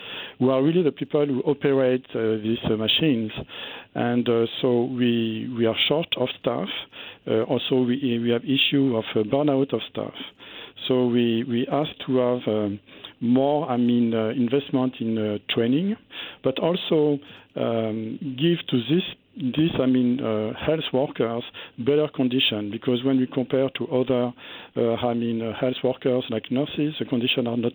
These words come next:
so good. So have policies that can really help us to retain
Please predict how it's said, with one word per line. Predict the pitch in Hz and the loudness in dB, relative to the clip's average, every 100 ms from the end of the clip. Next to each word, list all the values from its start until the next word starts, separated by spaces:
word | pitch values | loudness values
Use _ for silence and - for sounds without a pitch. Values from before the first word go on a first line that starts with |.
| - | -2
so | 117 | 0
good. | 156 113 120 - _ - - - - - | 0 0 -2 -12 _ -18 -16 -16 -16 -2
So | 135 123 | 0 2
have | 139 139 143 156 - | 0 -2 -4 -10 -2
policies | 139 139 - 156 | 0 0 0 0
that | 131 120 | 0 0
can | 131 123 | 2 2
really | 123 127 123 120 - - - | 2 2 2 0 -10 -20 -4
help | - 143 143 | 0 0 2
us | 143 143 | 0 0
to | 123 110 | -2 0
retain | 120 - 113 123 165 185 | 0 0 0 0 0 -4